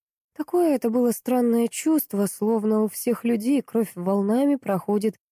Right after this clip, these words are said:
по всему телу равномерно, а вот у неё, у Жени, почему-то только в ушах. Конечно, она волновалась, что её сейчас пошлют, как это бывало уже не раз.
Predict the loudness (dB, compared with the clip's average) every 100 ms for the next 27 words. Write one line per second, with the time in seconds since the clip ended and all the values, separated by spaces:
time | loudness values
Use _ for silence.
0 | _ -6 -6 -4 0 0 0 -2 0 2
1 | 2 0 -2 0 2 2 2 2 0 -4
2 | 0 0 2 0 -2 0 0 2 2 2
3 | 0 0 0 -2 _ _ _ -8 -2 0
4 | 0 0 -2 -2 -2 -2 -4 -8 -8 _
5 | _ _ _ _ _ _ _ 0 2 2
6 | 2 2 2 2 2 0 -2 -6 -6 -8
7 | -2 2 2 2 0 -2 -4 -4 -2 -4
8 | -2 0 0 -2 -6 -4 -2 0 0 0
9 | 0 2 0 0 0 0 0 -4 -8